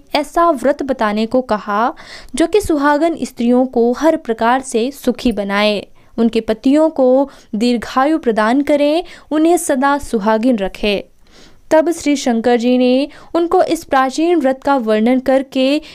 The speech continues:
विवाहित स्त्रियों को हर प्रकार से सुख संपन्न रहने एवं उनके पतियों को दीर्घायु प्राप्ति करने वाला बताया। उन्होंने कहा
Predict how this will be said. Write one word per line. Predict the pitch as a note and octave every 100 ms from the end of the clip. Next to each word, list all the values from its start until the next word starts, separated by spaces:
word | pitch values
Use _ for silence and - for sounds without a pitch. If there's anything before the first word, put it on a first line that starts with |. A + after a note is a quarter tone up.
| -
विवाहित | D4 D4 D4+ D4+ F#4+ -
स्त्रियों | B3+ - C#4+ E4
को | E4 C#4+
हर | C#4+ E4 F#4
प्रकार | F4+ C4+ A#3+ B3+ D#4
से | - B3+ B3+ C4+ - -
सुख | - G4 F4+
संपन्न | E4 C#4 B3 B3 C#4 D4+
रहने | C4+ A3 G#3+ B3+ C4
एवं | - A3 G#3+ A3
उनके | G#3+ G#3+ A3
पतियों | G#3+ G#3+ A3+ C#4
को | C4+ A#3+ A#3+ C4 - - -
दीर्घायु | B3+ F4 F#4 E4 D4+ E4 F4+
प्राप्ति | F4+ B3 A#3+ - C#4
करने | C4+ G#3+ G#3+ A#3
वाला | G#3+ G3 F#3+ G#3+
बताया। | - G#3+ F#3+ G3 G3 F#3 - - - - - A3+
उन्होंने | G#3+ A3+ G#3+
कहा | G#3 G#3 G#3+ G#3+